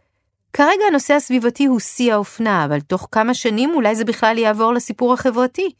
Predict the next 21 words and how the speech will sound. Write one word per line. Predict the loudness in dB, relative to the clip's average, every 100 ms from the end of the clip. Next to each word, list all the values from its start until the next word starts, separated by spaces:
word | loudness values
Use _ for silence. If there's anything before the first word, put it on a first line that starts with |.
| _ _ _ _ _ _ _ _ _ _ _
לדברי | 0 2 2 0 0
פלמן, | 0 2 0
אפשר | -2 0 2
להתחיל | 0 0 0
לגדל | 0 0 -2 -4
חיטה | -4 -2 -2
בחצר | -2 -4 -8 -6 -2 -2 0
ואפשר | -2 -2 -2
לוותר | -2 -2 -2 -2
על | -2
האוטו, | -2 -4 -4 -14 -20 _ _ _ -6
אבל | -4
כדי | 0 -2
לצמצם | -2 -4 -2 0 0
את | 0
טביעת | 0 0 0
הרגל | 0 0 0
האקולוגית | 0 0 0 0 -2
של | -4 -4
בני | -2 0
האדם, | 0 0 0 0 -2